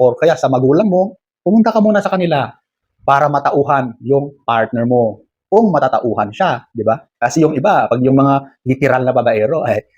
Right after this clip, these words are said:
natutuwa pa sila dyan, di ba? So, yan ang isa sa mga dapat mong gawin. Kapag, ah, nalaman mo na yung mga kalokohan niya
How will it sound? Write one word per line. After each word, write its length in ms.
natutuwa 500
pa 80
sila 240
dyan, 240
di 160
ba? 100
So, 340
yan 220
ang 100
isa 140
sa 80
mga 340
dapat 320
mong 160
gawin. 380
Kapag, 400
ah, 400
nalaman 320
mo 140
na 100
yung 80
mga 160
kalokohan 380
niya 160